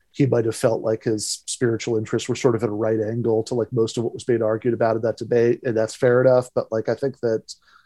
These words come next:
um, you know, but I, but I think the, but I don't know, I guess I think my general reaction to,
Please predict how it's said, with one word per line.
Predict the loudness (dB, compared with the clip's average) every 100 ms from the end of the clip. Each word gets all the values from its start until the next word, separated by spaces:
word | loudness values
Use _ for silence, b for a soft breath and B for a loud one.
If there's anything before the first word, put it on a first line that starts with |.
| _ _ _ _ 4
um, | 6 6 4 0 -8 -12 _ _ _ 0
you | 4
know, | 8
but | 10
I, | 8
but | 8 6
I |
think | 8 4 6
the, | 6 4 2
but | -4
I | -2 2
don't | 6
know, | 10 8
I |
guess | 8 4 4
I |
think | 2 2 0 _ b b _ _
my | 8 10 10
general | 12 12 12 12
reaction | 12 12 10 4 -2 -2
to, | 0 2 2